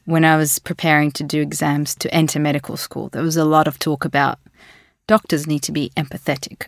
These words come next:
Are you empathetic? Show us that you're empathetic. And I'd be like, "Yes, I'm empathetic."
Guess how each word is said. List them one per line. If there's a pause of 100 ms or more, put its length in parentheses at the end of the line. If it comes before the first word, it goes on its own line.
Are
you
empathetic?
Show
us
that
you're
empathetic. (560)
And
I'd
be
like,
"Yes,
I'm
empathetic."